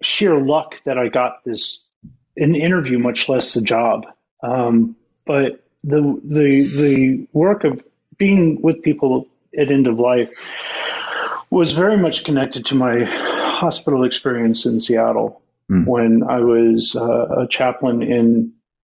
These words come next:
Speaker 1: uh, five different intensive care units in the emergency department as a major hospital. And so end of life was, was a space that I was, uh, with people, uh, with families,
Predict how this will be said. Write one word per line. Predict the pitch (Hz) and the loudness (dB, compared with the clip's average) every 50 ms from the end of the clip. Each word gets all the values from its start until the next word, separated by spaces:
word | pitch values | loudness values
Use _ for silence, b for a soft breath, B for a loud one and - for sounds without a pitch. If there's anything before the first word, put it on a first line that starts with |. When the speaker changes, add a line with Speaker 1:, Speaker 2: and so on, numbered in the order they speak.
| _ _ _ _ _ _ - - | _ _ _ _ _ _ -18 -10
Speaker 1:
uh, | - 127 - | -8 -8 -6
five | - - 143 139 135 120 | -4 -2 0 0 0 0
different | 131 127 127 - 135 123 | 0 -2 0 0 0 0
intensive | 120 117 113 - 135 113 - - 117 - | 0 0 0 0 -2 -2 -2 -4 -6 -4
care | - 131 117 120 113 | -2 0 2 2 4
units | 113 117 113 110 110 110 - - | 4 2 2 0 0 -2 -2 0
in | 117 110 | 0 2
the | 110 110 | 2 2
emergency | 107 110 113 104 - - 113 110 - - - 107 | 2 2 0 0 -2 -4 -6 -4 -4 -2 -2 -2
department | 107 - - 107 104 - 113 104 107 113 | -4 -2 -4 -4 -4 -2 -2 -2 0 0
as | 107 104 - - - - - _ - - | 0 0 -2 -4 -6 -8 -14 _ -14 -8
a | - 131 120 123 131 139 - | -4 -4 -4 -4 -6 -4 -2
major | 131 123 127 - - 113 | 0 0 0 0 0 -2
hospital. | 110 120 123 120 - - - 120 120 120 117 _ _ _ _ _ _ _ _ _ _ _ _ _ _ _ _ _ _ _ - | -2 -2 -4 -4 -6 -6 -2 -2 -2 -2 -2 _ _ _ _ _ _ _ _ _ _ _ _ _ _ _ _ _ _ _ -4
And | - 156 139 | -2 0 0
so | - 160 165 147 147 | 2 0 0 0 2
end | 151 160 160 | 2 2 2
of | 156 135 | 2 2
life | 131 131 127 131 135 - - - | 0 2 2 2 0 0 -4 -4
was, | 131 127 123 120 117 110 - - - - - | 0 2 2 2 2 0 -2 -6 -8 -2 0
was | 143 123 120 | 0 0 2
a | 120 107 | 0 -2
space | - - - 143 143 147 143 - - | -2 -2 0 0 0 0 0 -4 -4
that | - 123 117 117 | -2 -2 0 0
I | 113 | 0
was, | 117 117 113 113 - - B B B B B B B B B B B B _ - - | 2 2 2 0 -2 -6 B B B B B B B B B B B B _ -4 -2
uh, | 135 123 123 127 120 | -2 0 2 2 2
with | 120 135 156 151 - - - | 2 2 2 0 0 -6 -4
people, | - 127 - - - 113 113 120 120 - - - | -4 -4 -2 0 -2 0 0 -2 -4 -6 -10 -6
uh, | 139 139 127 127 | -4 -2 -2 -2
with | 120 123 139 131 - - | 0 0 -2 -2 -2 -4
families, | 131 131 135 131 123 117 120 - - - b | -4 -2 0 0 -2 -2 -2 -4 -4 -6 b